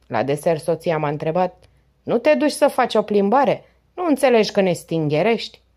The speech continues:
Și am plecat. M-am dus să beau. Îmi puneam tot felul de întrebări și încercam să răspund la ele. Inventam povești. Nu mă gândeam încă să o omor, vă jur. Spuneți-mi că mă credeți, domnule comisar.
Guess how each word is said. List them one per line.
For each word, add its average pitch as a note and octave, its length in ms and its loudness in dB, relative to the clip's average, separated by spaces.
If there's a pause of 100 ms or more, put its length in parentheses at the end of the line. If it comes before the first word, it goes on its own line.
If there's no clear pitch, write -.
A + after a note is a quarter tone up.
(120)
Și - 160 -16
am A#3 180 -8
plecat. - 580 -16 (260)
M-am E3 280 -2
dus C3+ 240 -6
să D#3+ 140 -2
beau. D#3 300 -4 (480)
Îmi G3 280 4
puneam G#3 400 2
tot G#3+ 280 0
felul F3+ 320 2
de E3 100 0
întrebări E3+ 520 0
și F3 120 -10
încercam F#3 560 -2
să F3+ 140 -6
răspund F3+ 400 -6
la E3+ 140 -4
ele. D3+ 320 -8 (280)
Inventam C3+ 640 -6
povești. C#3 560 -4 (420)
Nu E3+ 220 2
mă G3 120 4
gândeam G3 360 4
încă F3 200 0
să F3 160 0
o F3 120 4
omor, E3 300 0
vă F3 200 2
jur. E3 460 -4 (360)
Spuneți-mi G3+ 760 0 (100)
că F#3+ 100 -2
mă G3 120 0
credeți, D#3 640 -2
domnule C#3+ 380 -4
comisar. C#3+ 680 -12